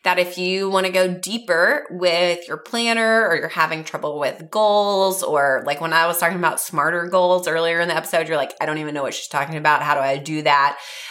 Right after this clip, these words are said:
Working with a Full Focus Planner certified pro is a great way to kickstart some of that stuff, get in those good practices, or maybe just needing the accountability.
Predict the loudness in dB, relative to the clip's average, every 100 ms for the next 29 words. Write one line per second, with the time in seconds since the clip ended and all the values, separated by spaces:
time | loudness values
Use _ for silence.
0 | -6 0 0 0 -2 4 4 2 -2 -2
1 | 0 -2 -2 -4 -4 0 0 0 -2 0
2 | 2 2 2 2 4 4 2 0 -2 -4
3 | -2 0 0 0 0 2 -2 -6 -8 -4
4 | -2 -2 -2 -4 -2 2 2 2 0 2
5 | 2 0 -2 0 -4 -2 0 0 -4 -6
6 | -2 -2 0 -2 -2 -6 -4 -4 2 2
7 | 4 2 -2 -18 -20 _ -2 0 2 0
8 | 0 0 0 2 2 0 0 0 0 0
9 | 0 -2 -8 -14